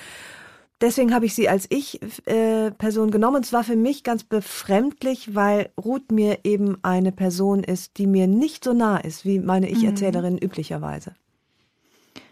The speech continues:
Speaker 2: Kannst du sagen, warum du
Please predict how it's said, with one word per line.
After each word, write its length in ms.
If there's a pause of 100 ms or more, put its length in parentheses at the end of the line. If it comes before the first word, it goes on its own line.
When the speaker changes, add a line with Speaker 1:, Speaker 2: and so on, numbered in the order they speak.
(720)
Speaker 2:
Kannst 380
du 380 (1400)
sagen, 580 (140)
warum 480
du 280